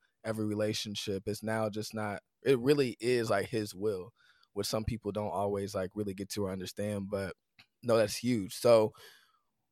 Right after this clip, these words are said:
the next thing is really going back to your testimony. Was there really, like, any point in time, of course, like, just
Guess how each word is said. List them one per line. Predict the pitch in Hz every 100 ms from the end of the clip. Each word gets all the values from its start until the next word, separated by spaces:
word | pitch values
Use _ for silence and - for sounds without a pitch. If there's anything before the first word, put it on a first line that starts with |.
| _ -
the | 117
next | 117 151 - -
thing | 123 113 110 107 107 113 _ _ _ _ _ _
is | 120 117 113 110 110 110 -
really | - 113 170 160 147 139 - _ - -
going | 143 143
back | 135 135 -
to | 131
your | 107
testimony. | 120 127 - 113 110 107 107 104 -
Was | 117 127
there | 139
really, | 120 151 180
like, | 160 120 -
any | 131 135
point | 123 127 127
in | 113
time, | 107 117 110 110 110 113 - -
of | 113
course, | 131 123
like, | 113 107
just | 113